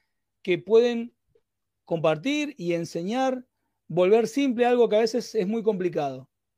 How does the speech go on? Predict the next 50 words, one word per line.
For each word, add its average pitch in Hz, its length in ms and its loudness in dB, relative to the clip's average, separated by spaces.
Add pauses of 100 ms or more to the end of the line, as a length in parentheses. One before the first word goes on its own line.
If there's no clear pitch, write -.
(120)
Y, 185 400 -8
y 175 60 -4
siento 247 480 2
desde 175 240 0
mi 170 120 -6
humilde 220 260 -2
lugar 226 400 2 (340)
que 202 200 6
vos 233 140 6
podés 240 240 4
hacer 247 220 -2
eso, 156 380 -4 (380)
con 180 180 -2
tus 190 100 4
videos, 220 680 6
en 185 80 -4
las 180 120 0
redes, 208 400 6
con 185 160 -6
lo 180 80 0
que 175 80 -2
transmitís, 180 640 -4 (280)
a-, 185 160 -2
y 208 120 -4
por 226 160 6
eso 233 180 -4
te 208 60 -2
admiro, 214 440 0
y 180 140 -6
por 190 180 2
eso, 202 600 2 (360)
eh, 170 280 4
me 170 100 0
animé 185 280 -2
a 190 60 0
escribirte 214 480 0
para 180 140 0
que 156 60 -2
estuvieras 180 320 -4
en 175 80 -6
el 160 60 -6
programa, 226 560 0
y 170 100 -8
por 165 180 0
eso 185 340 -2
para 151 220 0
mí 180 140 -4
es 175 120 -8
una 160 120 -2
alegría 202 520 2